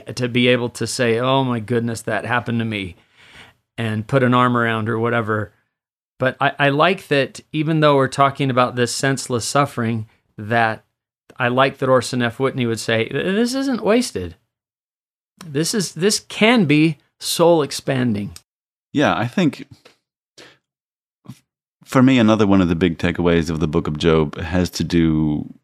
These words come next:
Speaker 2: with how we think about the relationship between, uh, morals and commandments and suffering.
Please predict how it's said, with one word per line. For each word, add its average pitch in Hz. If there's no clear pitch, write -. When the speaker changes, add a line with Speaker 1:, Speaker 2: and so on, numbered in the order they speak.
Speaker 2:
with 85
how 87
we 85
think 85
about 80
the 78
relationship 78
between, 78
uh, 71
morals 82
and 80
commandments 76
and 76
suffering. 65